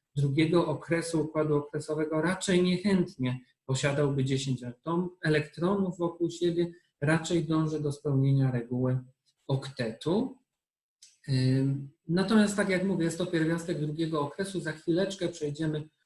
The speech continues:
do okresu trzeciego. Troszeczkę sprawa zacznie się różnić. Zapiszmy sobie zatem wzór na początek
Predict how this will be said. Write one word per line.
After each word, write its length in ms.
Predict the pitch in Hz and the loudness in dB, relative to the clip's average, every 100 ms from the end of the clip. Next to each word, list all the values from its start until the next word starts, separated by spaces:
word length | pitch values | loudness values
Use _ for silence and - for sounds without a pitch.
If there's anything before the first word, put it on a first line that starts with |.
| _ - | _ 0
do 140 | 156 | 2
okresu 400 | 151 151 151 143 | 2 -2 -4 -6
trzeciego. 500 | - 131 - 180 180 | -8 -8 -4 -2 -2
Troszeczkę 540 | 180 151 135 160 - 147 | -4 -8 -4 -6 -6 -10
sprawa 460 | - 143 139 143 | -6 -4 -2 -2
zacznie 540 | 131 127 - 135 127 131 - _ - | -2 -2 -4 -2 -2 -2 -8 _ -14
się 520 | - 127 127 127 131 _ - | -4 0 0 0 -4 _ -2
różnić. 840 | 135 135 127 123 110 - - _ _ _ | 2 4 4 0 -6 -14 -20 _ _ _
Zapiszmy 440 | 151 147 233 320 220 | -4 -4 -4 -2 0
sobie 280 | 214 180 160 | 0 2 2
zatem 420 | 160 160 170 151 | 0 0 0 2
wzór 360 | 147 156 170 | 0 0 2
na 140 | 160 139 | 0 0
początek 800 | 143 139 160 165 160 156 - | -2 -2 -2 0 0 0 -2